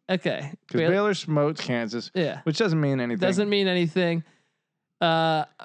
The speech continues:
Speaker 1: well, look, I mean, dude, here's another thing that's unbelievable about this K-State win.
Speaker 2: They lost to, uh,
Speaker 1: Arkansas
Speaker 2: Ar-
Speaker 1: State, but, but they didn't have their, their quarterback, Skylar Thompson, didn't practice much 'cause he got beaten up in that Arkansas State game.
Speaker 2: Yeah.
Speaker 1: They had twenty players out for that Arkansas State game.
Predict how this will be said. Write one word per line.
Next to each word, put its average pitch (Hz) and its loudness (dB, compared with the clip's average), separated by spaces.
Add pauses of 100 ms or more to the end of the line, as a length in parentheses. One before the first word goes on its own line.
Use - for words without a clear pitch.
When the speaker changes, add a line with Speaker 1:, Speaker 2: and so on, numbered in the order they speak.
Speaker 1:
well, 247 2
look, 440 0
I 233 -2
mean, 247 -4
dude, 240 2
here's 339 4
another 311 2
thing 269 -2
that's 196 0
unbelievable 202 2
about 160 0
this 156 -4
K-State 151 -2
win. 131 -6 (680)
Speaker 2:
They 117 -2
lost 107 0
to, 110 -4
uh, 107 0 (280)
Speaker 1:
Arkansas 196 0
Speaker 2:
Ar- 175 0
Speaker 1:
State, 208 0
but, 190 0
but 202 -2 (140)
they 208 0
didn't 302 0
have 247 2
their, 190 0
their 180 -2
quarterback, 247 -2 (160)
Skylar 202 0
Thompson, 170 -2 (140)
didn't 190 0
practice 165 -2
much 135 -2
'cause 147 -4
he 156 2
got 156 -2
beaten 170 -2
up 170 -2
in 170 -2
that 147 0
Arkansas 156 -2
State 151 -4
game. 123 -6 (180)
Speaker 2:
Yeah. 117 -4
Speaker 1:
They 233 4
had 339 -2
twenty 233 0
players 196 0
out 143 -2
for 165 -2
that 156 2
Arkansas 151 0
State 175 -2
game. 233 -2